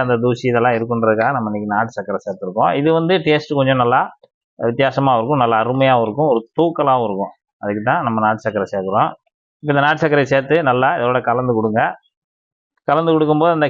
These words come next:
ஹீட்லயே நமக்கு கொஞ்சம் மெல்ட் ஆகி வரும். இப்ப நம்ம நாட்டு சர்க்கரையை அந்த மாவோட சேர்த்து நல்லா எல்லாத்தையும் நல்லபடியே, அதாவது அடுப்பு நான் வந்து லோ ஃப்ளேம்ல தான் வச்சிருக்கேன். அடுப்பை வந்து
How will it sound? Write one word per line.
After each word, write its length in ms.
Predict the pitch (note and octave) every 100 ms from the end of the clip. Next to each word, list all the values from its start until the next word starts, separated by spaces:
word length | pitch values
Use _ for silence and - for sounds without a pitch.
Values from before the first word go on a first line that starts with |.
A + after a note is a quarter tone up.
| D#3
ஹீட்லயே 320 | D#3+ D3+ E3 D3
நமக்கு 200 | C3+ C3
கொஞ்சம் 260 | C3+ C#3 C#3
மெல்ட் 220 | C3 B2+ C#3
ஆகி 100 | B2+
வரும். 260 | A2+ A#2+ F#3 - _ _ _ _
இப்ப 160 | B2 D3+
நம்ம 160 | D#3 D3+
நாட்டு 180 | C#3+ D3+ D3+
சர்க்கரையை 360 | D3 C#3 C#3 G#3+ B2+
அந்த 160 | A#2+ A#2+ A#2
மாவோட 300 | B2 B2 B2 A#2+
சேர்த்து 260 | A2+ C3+ C#3+
நல்லா 200 | A2 A#2 A2
எல்லாத்தையும் 500 | A2+ G#2 A2+ B2+ G#3 G#2+
நல்லபடியே, 440 | G2+ G#2+ G2+ G#2+ - -
அதாவது 260 | B2 C#3+ F3+
அடுப்பு 260 | B2 D3 C3
நான் 120 | B2
வந்து 160 | C3 C3
லோ 80 | A#2 A#2
ஃப்ளேம்ல 240 | A#2+ C#3
தான் 100 | C#3+
வச்சிருக்கேன். 420 | G2 A2 G#2+ G2+ - _ _ G2+
அடுப்பை 200 | A2+ A#2
வந்து 160 | A2 C#3+